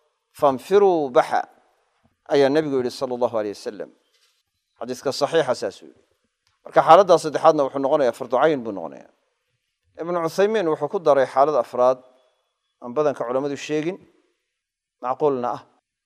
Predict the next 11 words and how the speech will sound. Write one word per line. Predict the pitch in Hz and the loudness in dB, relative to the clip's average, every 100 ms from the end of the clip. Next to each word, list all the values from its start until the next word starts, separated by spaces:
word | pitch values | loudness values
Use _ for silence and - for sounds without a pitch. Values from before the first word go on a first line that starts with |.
| _ _ - | _ _ 2
Xaaladda | 160 175 175 | 4 6 6
afraad | 151 156 151 | 4 4 2
waxay | 175 165 | 2 0
tahay, | 160 160 165 | 2 4 4
waa | 160 147 | 4 4
in | 151 196 269 _ _ _ _ _ _ _ - | 2 0 -6 _ _ _ _ _ _ _ -2
cid | 202 | -2
markaa | 185 185 - 165 143 131 - - _ _ _ _ _ _ _ _ - | 0 -2 0 6 6 6 2 -10 _ _ _ _ _ _ _ _ -4
shakhsi | 196 - 165 | -2 -2 -6
gaar | 131 156 143 | 2 6 6
ah | - 151 | 6 0